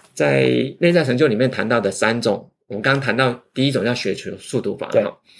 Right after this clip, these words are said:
Speaker 1: 第二种叫探索式速读法，我就探索速读法。第三种我就先卖个关子哈，有兴趣自己去看。
Speaker 2: 嗯。
Speaker 1: 第三种才是我真正在用的，都不是刚刚那两种，是第三种。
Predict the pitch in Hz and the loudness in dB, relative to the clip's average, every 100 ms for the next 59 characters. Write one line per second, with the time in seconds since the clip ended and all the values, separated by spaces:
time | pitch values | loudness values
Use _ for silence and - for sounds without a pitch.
0 | - - 190 170 107 131 131 - 165 104 | -20 0 2 4 2 0 -2 -4 -4 -2
1 | 101 87 120 101 135 104 98 - - - | -4 -4 -6 -4 -2 -4 -4 -8 -10 -12
2 | 92 90 113 - 175 98 - - 113 101 | -16 -10 -8 -4 -2 -2 -6 -6 -4 -4
3 | 92 - - - - _ - 208 - 170 | -8 -12 -16 -20 -20 _ -2 0 2 2
4 | 165 95 85 - _ _ _ 98 - - | 2 0 -2 -12 _ _ _ -4 -2 0
5 | 117 120 135 101 98 110 110 101 104 - | -2 0 -2 -2 0 -2 -2 -6 -4 2
6 | 113 135 131 135 120 120 104 113 - 123 | 2 4 2 2 2 4 2 0 -2 -2
7 | - - - 190 185 165 160 95 101 107 | -4 -8 -2 0 2 2 2 0 -2 0
8 | - 95 - 113 110 110 104 98 107 101 | 0 0 0 0 0 -2 -2 0 0 -2
9 | 92 - 139 139 107 - 110 104 101 95 | -4 -2 0 0 -4 -6 -4 -4 -4 -4
10 | - 101 104 - 135 135 120 - 101 104 | -8 -10 -14 -2 -2 0 -4 -2 -4 -2
11 | 117 - | -4 -6